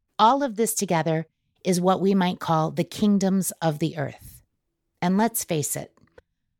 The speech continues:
our kingdoms have not gone very well. Our kingdoms have resulted in violence, poverty, corruption, and oppression. This is ultimately the human condition,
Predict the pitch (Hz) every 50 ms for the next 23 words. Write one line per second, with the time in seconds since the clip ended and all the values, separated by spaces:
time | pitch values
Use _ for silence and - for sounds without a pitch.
0 | _ _ _ _ _ _ _ _ _ _ 190 226 247 233 - - 294 294 277 240
1 | 214 190 - - 190 165 160 165 160 175 208 254 - - 180 - 185 196 202 202
2 | 190 160 175 185 196 190 185 156 156 147 139 117 117 113 - - _ _ _ _
3 | _ _ _ _ _ _ _ _ _ 180 190 - - - - 359 359 262 294 262
4 | 247 247 - - - _ _ _ _ _ _ _ _ - - 240 226 240 240 208
5 | 196 214 214 220 220 - 208 185 175 - - 185 185 180 175 175 170 - - -
6 | 147 147 160 170 185 208 208 180 156 131 120 - - - - - - - _ _
7 | _ _ _ _ _ - - - - 185 190 202 190 190 160 147 - - - 147
8 | 131 - _ _ _ _ _ _ - - - 165 151 180 202 220 - - - 254
9 | 247 226 226 226 226 - 180 208 226 240 - - - - 196 196 - - - 160
10 | 139 156 165 - _ _ _ _ _ _ _ _ _ _ _ _ _ _ _ _
11 | _ - 254 262 - 339 330 - - - 208 214 226 - 226 220 214 - - 170
12 | 170 165 160 - 143 156 175 165 - 196 190 175 175 175 143 - 165 160 160 151
13 | 147 - - 131 131 151 131